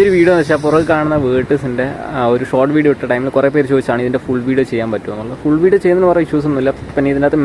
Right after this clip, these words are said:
മേജറായിട്ട് വലിയ ചേഞ്ചസോ കാര്യങ്ങളൊന്നും ഇല്ല, അതുകൊണ്ടാണ് ഫുൾ വീഡിയോ ചെയ്യാതിരുന്നത്. എന്നാലും ഫ്രണ്ട് കാണുന്ന, അതായത് ഈ ഒരു വണ്ടി ഉണ്ടല്ലോ, just ഒന്ന് ഡീറ്റെയിൽഡ് ആയിട്ട് നിങ്ങൾക്കൊന്ന് പറഞ്ഞു തരാമെന്ന് വെച്ചിട്ടാണ്. ജി ടി ലൈൻ എന്ന് പറഞ്ഞ വേരിയന്റിലാണ് ഇത് വരുന്നത്. ജി ടി ലൈനിൻ്റെ വീഡിയോസ് already ചാനലുണ്ട്, നിങ്ങൾക്കറിയാം, ഫോക്സിൻ്റെ വീഡിയോസ് ചാനലുണ്ടാകും. എന്നാലും just ഒന്ന്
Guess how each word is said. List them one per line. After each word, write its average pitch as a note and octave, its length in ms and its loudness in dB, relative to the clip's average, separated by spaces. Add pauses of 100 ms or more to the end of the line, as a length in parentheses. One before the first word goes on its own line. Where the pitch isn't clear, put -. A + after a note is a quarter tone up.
(120)
മേജറായിട്ട് D3 420 2
വലിയ C3+ 240 2
ചേഞ്ചസോ C#3 360 0
കാര്യങ്ങളൊന്നും C3 380 0
ഇല്ല, A#2 140 -2
അതുകൊണ്ടാണ് A#2+ 380 -2
ഫുൾ A#2+ 120 0 (100)
വീഡിയോ A#2+ 200 0
ചെയ്യാതിരുന്നത്. A2 480 0 (360)
എന്നാലും F3 360 2
ഫ്രണ്ട് D#3 300 2
കാണുന്ന, D3+ 260 2 (180)
അതായത് C3 300 0
ഈ - 80 2
ഒരു C#3+ 120 2
വണ്ടി B2+ 260 0
ഉണ്ടല്ലോ, A#2+ 260 -2 (360)
just D3 200 -8
ഒന്ന് E3 180 2
ഡീറ്റെയിൽഡ് D3+ 340 2
ആയിട്ട് D3+ 160 -2
നിങ്ങൾക്കൊന്ന് C#3+ 360 0
പറഞ്ഞു A#2+ 200 -2
തരാമെന്ന് B2 220 0
വെച്ചിട്ടാണ്. A2+ 260 -4 (100)
ജി D3+ 160 2
ടി G3 120 4
ലൈൻ D#3 120 2
എന്ന് E3 120 2
പറഞ്ഞ D#3 200 0
വേരിയന്റിലാണ് C3 380 0
ഇത് A#2+ 120 0
വരുന്നത്. G2+ 260 -2 (280)
ജി B2 120 0
ടി C3+ 80 2
ലൈനിൻ്റെ C#3 260 2
വീഡിയോസ് C3 260 0
already A#2+ 220 -6
ചാനലുണ്ട്, G#2+ 440 -4
നിങ്ങൾക്കറിയാം, G#2+ 380 -2
ഫോക്സിൻ്റെ A2 340 -2
വീഡിയോസ് A2 360 -2
ചാനലുണ്ടാകും. G#2+ 520 -2 (460)
എന്നാലും D#3 260 0 (140)
just F3 200 -4
ഒന്ന് G3 100 2